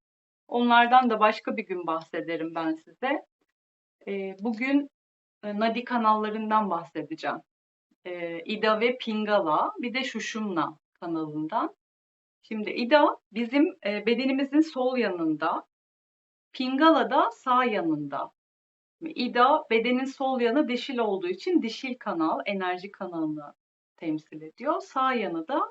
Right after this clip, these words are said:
Pingala, güneş yani solar sistemi, e, temsil ediyor. Bu nadi ne demek?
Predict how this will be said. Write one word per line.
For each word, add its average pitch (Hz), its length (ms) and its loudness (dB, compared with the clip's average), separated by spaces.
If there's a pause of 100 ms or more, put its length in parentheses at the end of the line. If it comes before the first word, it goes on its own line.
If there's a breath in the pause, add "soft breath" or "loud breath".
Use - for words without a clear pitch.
(100)
Pingala, 226 640 0 (720)
güneş 233 560 0
yani 185 300 -2
solar 185 420 0
sistemi, 156 600 -8 (260)
e, 160 120 -20
temsil 165 520 -4
ediyor. 156 380 -6 (1080)
Bu 254 380 -2
nadi 262 380 2
ne 285 160 6
demek? 202 560 -2